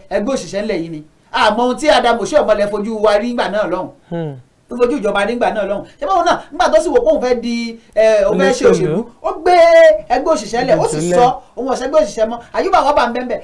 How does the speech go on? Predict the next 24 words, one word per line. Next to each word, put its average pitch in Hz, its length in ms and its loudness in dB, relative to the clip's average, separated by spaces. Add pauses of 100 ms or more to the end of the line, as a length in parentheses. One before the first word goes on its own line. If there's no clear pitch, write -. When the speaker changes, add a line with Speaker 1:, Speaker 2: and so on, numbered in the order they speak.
Speaker 1:
àwọn 277 260 2
yòókù 330 200 -2
ń 247 80 -4
bẹ́ẹ̀ 262 160 -2
bẹ́ẹ̀ 247 140 0
náà. 156 160 -10 (640)
Ara 330 180 0
àwọn 359 140 4
tó 302 80 -2
ti 285 120 -8
ṣe 277 160 -4
ẹgbẹ́ 349 140 -2
òṣèlú 214 240 -4
sẹ́yìn 262 220 -4
sẹ́yìn, 233 180 -6 (120)
First 302 180 4
Thought 302 220 2
Keyamo 247 320 2
tá 320 100 2
à 269 60 -4
ń 240 60 -8
sọ̀rọ̀ 240 200 -2
ẹ̀ 190 80 -4
yìí, 220 160 -12